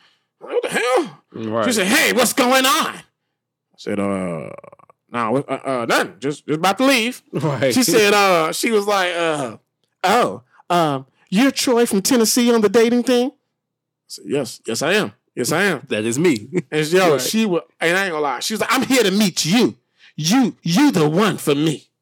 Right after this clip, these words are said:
Speaker 2: Oh my God.
Speaker 1: I said, "Baby." So I casually moved my arm off. I said, "Look," moved the arm. I said, "Listen, listen, listen, baby,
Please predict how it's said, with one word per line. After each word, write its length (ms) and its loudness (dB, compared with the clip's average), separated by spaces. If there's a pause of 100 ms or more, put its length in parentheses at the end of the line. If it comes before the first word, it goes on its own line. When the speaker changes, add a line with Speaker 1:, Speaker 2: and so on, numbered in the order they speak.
(240)
Speaker 2:
Oh 160 -6
my 240 -6
God. 60 -8
Speaker 1:
I 100 -2
said, 120 -4
"Baby." 360 -2
So 160 -6
I 120 0
casually 540 0
moved 320 4
my 220 4
arm 320 2
off. 360 -8 (280)
I 100 -6
said, 220 -6
"Look," 220 2
moved 180 4
the 60 4
arm. 300 2
I 60 0
said, 160 -4
"Listen, 320 -2
listen, 280 -6
listen, 220 -16
baby, 140 -20